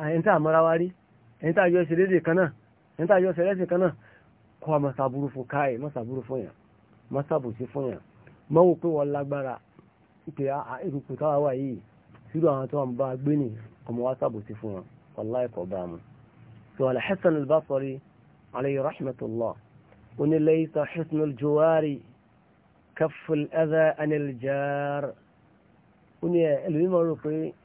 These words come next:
n ti ń jẹ́ pé èèyàn ń bá èèyàn gbé dáadáa, ó ní kó o má ṣàbúrú fún un. Ṣé pa sọ́lẹ̀ kan pé kí wọ́n má ṣàbúrú fún yàn, kò tó wá mọ síbẹ̀. Ó ní, "Àmọ́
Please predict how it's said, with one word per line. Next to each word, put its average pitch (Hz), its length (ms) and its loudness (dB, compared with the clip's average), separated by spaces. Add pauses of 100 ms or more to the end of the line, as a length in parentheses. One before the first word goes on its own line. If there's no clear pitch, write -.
n 160 100 -6
ti 147 80 -4
ń 165 140 -2
jẹ́ 170 140 2
pé 170 440 0 (680)
èèyàn 131 300 -4
ń 160 160 -4
bá 165 160 0
èèyàn 135 320 -4 (120)
gbé 139 140 -4
dáadáa, 127 440 -2 (800)
ó - 60 -4
ní 135 160 -2
kó - 120 -4
o 139 140 2
má 156 160 -2
ṣàbúrú 127 420 -6
fún 127 140 -6
un. - 40 -6
Ṣé 151 100 2
pa 160 160 2
sọ́lẹ̀ 170 280 2
kan 143 160 -4
pé 160 160 -4
kí 160 120 -6
wọ́n 151 80 0
má 151 80 -2
ṣàbúrú 135 340 -6
fún 139 160 -6
yàn, 110 120 -8
kò - 120 -14
tó 139 120 -2
wá 175 120 4
mọ 156 160 -2
síbẹ̀. 175 340 2 (720)
Ó 151 80 2
ní, 233 80 6
"Àmọ́ 208 240 6